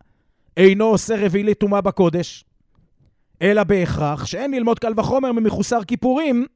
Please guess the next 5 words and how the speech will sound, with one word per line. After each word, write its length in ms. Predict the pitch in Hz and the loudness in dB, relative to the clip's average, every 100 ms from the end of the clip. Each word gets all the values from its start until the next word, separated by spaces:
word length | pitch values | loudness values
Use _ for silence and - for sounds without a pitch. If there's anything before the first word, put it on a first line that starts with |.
| _ _ _ _ _ _ _ | _ _ _ _ _ _ _
לפסול 600 | 156 208 - - 294 269 240 | -2 0 0 0 -2 0 0
רביעי 300 | 208 240 254 | -2 -2 -2
בקודש. 640 | 220 - 196 135 101 - _ _ _ _ _ _ _ _ - | -2 4 4 2 -8 -18 _ _ _ _ _ _ _ _ -2
יוצא 400 | 123 - 269 233 | 0 8 10 10
אפוא 340 | - 180 190 | 10 10 10